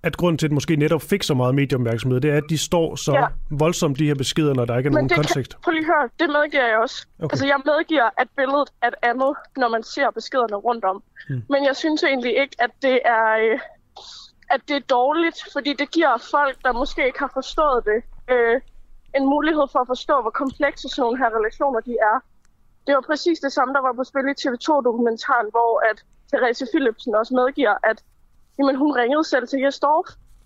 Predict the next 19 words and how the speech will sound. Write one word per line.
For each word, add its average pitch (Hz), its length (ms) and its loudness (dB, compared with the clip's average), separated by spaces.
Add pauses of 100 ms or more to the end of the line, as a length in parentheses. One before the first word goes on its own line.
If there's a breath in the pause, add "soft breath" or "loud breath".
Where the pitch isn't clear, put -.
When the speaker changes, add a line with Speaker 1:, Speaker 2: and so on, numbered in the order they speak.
(140)
Speaker 1:
Mm. 139 240 -4
Speaker 2:
Og - 100 0
det 285 60 2
er 277 100 2
så 339 140 -6
skamfuldt 294 600 -2
at 240 80 -2
stå 294 380 0 (380)
og 226 140 0 (100)
anerkende, 262 540 -2 (160)
at 254 80 -4
man 254 160 -2
selv 285 220 -2
har 254 180 -2
opsøgt - 600 -4 (160)
den, 254 180 0
som 240 160 -4
manipulerede 214 720 -2
en. 196 80 -8